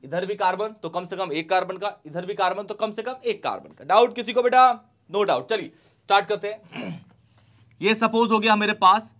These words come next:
सी एच थ्री ओ सी एच थ्री, ठीक है? इसका नाम सुनिएगा ध्यान से, इसका नाम मैं ऐसे ही लिख देता हूं, इसका नाम होगा methoxymethen। तो आप बोलेंगे, "सर, ये कैसे नाम हो गया?"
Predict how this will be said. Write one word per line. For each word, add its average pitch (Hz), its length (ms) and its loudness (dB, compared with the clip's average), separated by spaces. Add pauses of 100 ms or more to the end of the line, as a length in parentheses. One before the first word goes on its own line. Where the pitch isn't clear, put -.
(560)
सी 202 140 -2
एच 208 200 -2
थ्री 196 320 -6 (680)
ओ 190 340 0 (180)
सी 156 300 -8
एच 113 200 -8
थ्री, - 180 -20 (280)
ठीक 180 120 -8
है? 214 260 -10 (260)
इसका 202 240 0
नाम 156 260 2 (240)
सुनिएगा 240 280 0
ध्यान 208 220 8
से, 190 80 -12
इसका 175 240 -2
नाम 208 140 2
मैं 202 100 2
ऐसे 185 140 0
ही 208 60 -6
लिख 202 80 -2
देता 185 220 -2
हूं, - 380 -8 (580)
इसका 196 220 -2
नाम 196 200 4
होगा 196 200 0
methoxymethen। 180 960 -4 (280)
तो 151 60 0
आप 156 80 4
बोलेंगे, 175 340 -4
"सर, 180 180 -4
ये 180 120 -2
कैसे 175 260 -4
नाम 170 200 2
हो 170 120 -6
गया?" 165 200 -8